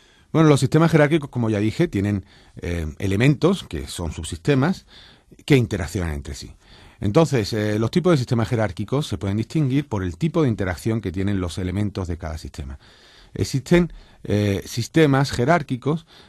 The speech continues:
en los cuales la interacción, es decir, la comunicación entre elementos, va solo en una dirección. Es decir, existe un maestro y un esclavo. Este, este maestro y esclavo está tomado de la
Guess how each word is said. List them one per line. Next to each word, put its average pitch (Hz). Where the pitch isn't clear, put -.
en 113
los 135
cuales 139
la 117
interacción, 117
es 117
decir, 120
la 104
comunicación 98
entre 101
elementos, 139
va 123
solo 135
en 107
una 117
dirección. 82
Es 92
decir, 131
existe 85
un 85
maestro 156
y 95
un 90
esclavo. 87
Este, -
este 98
maestro 110
y 147
esclavo 151
está 95
tomado 117
de 95
la 98